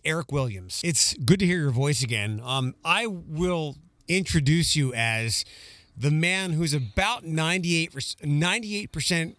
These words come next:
responsible for me being able to post a picture of me in an Easter bunny costume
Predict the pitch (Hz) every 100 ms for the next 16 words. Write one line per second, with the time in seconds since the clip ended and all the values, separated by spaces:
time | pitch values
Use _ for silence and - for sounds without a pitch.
0 | _ 139 - 151 147 131 127 131 127 127
1 | 151 180 165 156 151 143 139 123 - 156
2 | 131 131 - 151 - 143 117 139 156 127
3 | 117 160 170 - 123 120 113 - 117 107
4 | 135 131